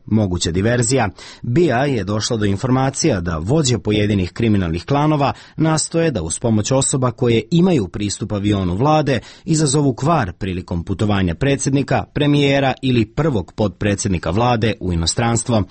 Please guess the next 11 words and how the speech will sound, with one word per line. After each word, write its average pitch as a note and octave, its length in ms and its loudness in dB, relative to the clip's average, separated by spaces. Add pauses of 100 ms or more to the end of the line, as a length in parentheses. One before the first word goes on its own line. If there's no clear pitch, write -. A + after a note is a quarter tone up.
(320)
Premijer F2+ 360 2
Srbije D3+ 460 2
je D#3 120 2
posle F2+ 400 -8
konsultacija G#2+ 760 0
s - 100 -4
prvim F#2+ 320 0
potpredsednikom G2 760 0
vlade A#2 320 2
Aleksandrom D#2+ 600 -2
Vučićem C3+ 420 2